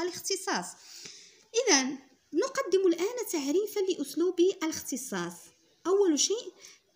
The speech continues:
أسلوب الاختصاص هو تركيب، لما قلنا تركيب؟ لأنه يتكون من ضمير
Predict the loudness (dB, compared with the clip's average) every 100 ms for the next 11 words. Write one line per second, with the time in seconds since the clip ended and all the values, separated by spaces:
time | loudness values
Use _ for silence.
0 | -6 -4 -2 -2 -4 -6 -6 -2 -2 0
1 | -2 0 -4 -4 -4 -2 0 2 2 0
2 | -2 -2 -2 -6 -8 -6 -4 -4 -4 -2
3 | -2 -2 -4 -6 -4 0 2 0 0 -4
4 | -4 -2 2 2